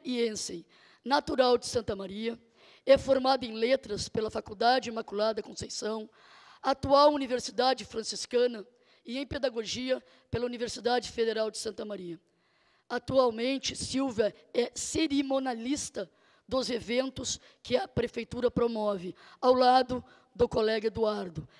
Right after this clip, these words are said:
que passou a dividir a função este ano. Cerimonial se refere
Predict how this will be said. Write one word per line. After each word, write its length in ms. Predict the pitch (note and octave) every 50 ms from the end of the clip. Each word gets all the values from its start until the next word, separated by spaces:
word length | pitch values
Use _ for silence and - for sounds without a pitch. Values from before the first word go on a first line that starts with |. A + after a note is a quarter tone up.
| _ _ -
que 100 | A3+ A3
passou 460 | - - A3+ - - - F4+ E4+ E4
a 40 | D4+
dividir 580 | - B3 A#3 B3 F3 - G#3 A#3 B3 B3 A#3 - - - _ -
a 120 | - A3+
função 440 | - - A3+ G#3+ - - A3+ A3 A3
este 240 | G#3+ - - - G#3+
ano. 320 | F#3+ F#3 F3+ F3 E3+ - - _ _ _ _ _ _ _ _
Cerimonial 840 | - - D#4 D#4 D#4 C#4+ A#3+ G#3 G#3 A3+ A#3+ B3+ B3 A3 F3+ - - _ - - - - _
se 200 | - - D4 D4
refere 640 | C#4 C#4 A#3+ - - - C4 B3+ C4 B3 A#3+ -